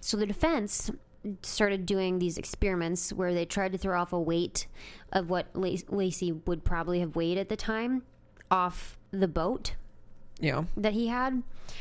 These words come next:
Speaker 1: Since it's such a small boat, the boat capsized literally every single time they tried to do it.
Speaker 2: Interesting. So when they tried to roll her off the edge?
Speaker 1: Yeah.
Speaker 2: The boat capsized. I guess from her, from the weight of the body on the side of the boat.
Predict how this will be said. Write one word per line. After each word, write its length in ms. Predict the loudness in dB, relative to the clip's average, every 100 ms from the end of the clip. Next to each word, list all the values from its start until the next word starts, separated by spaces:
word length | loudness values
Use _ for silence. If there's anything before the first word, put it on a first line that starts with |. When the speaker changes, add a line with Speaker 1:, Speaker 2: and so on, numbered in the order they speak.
| -6 -8 -4
Speaker 1:
Since 240 | -4 -2
it's 140 | -2
such 180 | -2 -2
a 40 | -2
small 300 | 0 0 0
boat, 520 | 2 2 2 -2 -8 -10 -18 -18 -2
the 140 | 0
boat 320 | 4 2 2
capsized 800 | -2 0 2 2 0 0 -2 -4 -8 -4
literally 480 | 0 2 4 2 0
every 220 | 0 0
single 260 | 0 0 -2
time 240 | -2 0
they 100 | 0
tried 280 | 0 -2 -2
to 40 | -4
do 200 | -2 -2
it. 260 | -2 -8 -12 -4 4 4
Speaker 2:
Interesting. 680 | 6 4 2 0 0 -4 -10 -14 -4
So 200 | 2 4
when 180 | 4
they 100 | 2
tried 240 | 0 0 2
to 60 |
roll 300 | 2 2 2
her 100 | 2 0
off 140 | -2
the 100 | -2
edge? 460 | 0 0 -2 -6 -14 -6
Speaker 1:
Yeah. 320 | 0 2 0 -6 -10 -8
Speaker 2:
The 60 |
boat 220 | 0 0
capsized. 480 | 6 4 4 -2 -4 -6 2
I 40 |
guess 220 | 2 2
from 200 | 0 0
her, 200 | 2 0
from 220 | 0 0 2
the 80 |
weight 160 | 2 2
of 60 | 2
the 60 |
body 320 | 2 2 2
on 120 | 2 2
the 60 |
side 260 | 2 2 0
of 60 |
the 60 | 0
boat. 420 | 0 2 2 -2